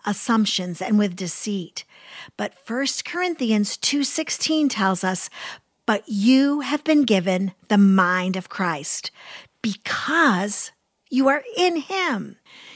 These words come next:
You know, what used to be mysterious will now make sense in Christ. All of this is because you are in him. All that he is, you now have.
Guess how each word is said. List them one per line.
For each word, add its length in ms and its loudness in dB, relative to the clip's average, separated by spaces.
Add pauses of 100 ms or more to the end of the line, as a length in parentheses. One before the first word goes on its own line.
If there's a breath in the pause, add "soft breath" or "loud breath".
(100)
You 80 2
know, 140 4
what 280 -2
used 360 -2
to 60 -2
be 180 0
mysterious 1040 -2 (100)
will 200 2
now 360 4
make 380 2
sense 580 -4 (220)
in 240 2
Christ. 640 -10 (580 loud breath)
All 300 4
of 100 0
this 400 -8 (260 loud breath)
is 200 -4
because 400 -4
you 160 -2
are 220 -2 (220)
in 540 2 (260)
him. 600 -6 (720 soft breath)
All 320 2
that 160 -2
he 420 -8
is, 580 -8 (360 soft breath)
you 800 2 (180)
now 680 -4 (160)
have. 760 -14